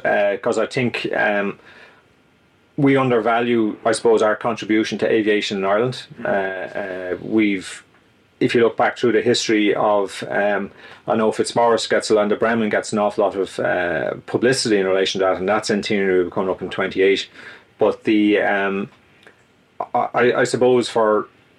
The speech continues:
Speaker 1: Aer Lingus, commercial operations would have started here. Um, the R A F, if you go back to the late teen, nineteen teens, built the airfield here, and we t-, we took it over. Um, so history,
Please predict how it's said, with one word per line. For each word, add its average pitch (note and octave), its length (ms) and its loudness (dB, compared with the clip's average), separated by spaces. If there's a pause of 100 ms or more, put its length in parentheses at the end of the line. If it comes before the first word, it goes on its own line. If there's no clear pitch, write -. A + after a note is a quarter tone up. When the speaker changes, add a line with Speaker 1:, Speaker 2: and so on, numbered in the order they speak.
Speaker 1:
Aer B2+ 140 2
Lingus, A#2+ 500 0
commercial B2 340 2
operations A2 460 2
would G2 80 0
have F#2+ 100 2
started F#2+ 440 0
here. F2+ 320 0 (160)
Um, F2+ 480 -4 (100)
the A2+ 200 2
R A2 200 4
A G#2+ 80 4
F, G#2+ 180 0
if G2+ 80 -10
you - 60 -12
go G2+ 140 2
back G#2 220 0
to - 100 -14
the G2 280 2
late G#2 280 -2
teen, G#2+ 260 0
nineteen G#2 420 -2
teens, G#2+ 400 -2 (760)
built A#2 340 2
the G#2+ 140 4
airfield G2+ 460 2
here, F#2+ 300 4
and F#2+ 80 -4
we G2 140 0
t-, - 180 -8
we G#2+ 180 2
took - 220 0
it G2 100 0
over. F#2+ 340 2 (400)
Um, G2 340 -2 (280)
so A#2+ 440 4 (420)
history, C#3+ 680 0